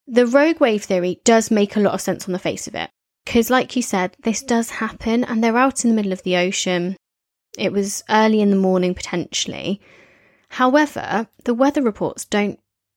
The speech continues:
really work. So the theory is between six A M and nine A M, at some point, a wave swept Rebecca off the deck and overboard. For a wave to do this, it would need to be about a hundred foot high because of how tall the ship already is,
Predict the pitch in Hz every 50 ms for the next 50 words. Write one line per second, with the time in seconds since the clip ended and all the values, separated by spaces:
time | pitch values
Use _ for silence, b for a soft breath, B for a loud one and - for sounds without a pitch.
0 | _ _ - - 214 214 220 220 226 233 233 220 240 233 247 277 302 277 - -
1 | - 254 240 254 233 247 - 320 320 320 311 294 240 180 170 170 151 185 196 -
2 | - - - 208 - - 208 208 208 - - 202 - - - 254 226 202 196 196
3 | 196 196 196 196 196 196 196 165 131 - - - - 151 202 220 - _ _ _
4 | - - - - - - - 247 226 226 226 220 - - - - - - - -
5 | - - - 190 190 190 185 185 180 185 - - - 190 - - - 190 - 180
6 | 175 - - 196 220 - - - - 226 190 170 165 - - - - b b b
7 | b b b b b 208 208 208 208 - - 190 190 190 220 - 170 156 - 131
8 | 180 - - - _ _ _ _ _ _ _ _ _ _ _ - - 294 302 320
9 | 339 330 294 262 247 233 - - 226 - 220 196 175 - - 185 - - - 202
10 | 196 - 220 220 214 214 - - 196 196 202 185 - 196 - - 220 214 208 208
11 | 208 202 - - 220 - - - - - 226 220 220 240 277 285 - 240 - -
12 | 233 220 - 220 208 - - - 220 202 214 208 - - 254 233 226 208 202 -
13 | - 220 214 - - 190 190 190 190 190 180 175 151 147 165 180 185 - - -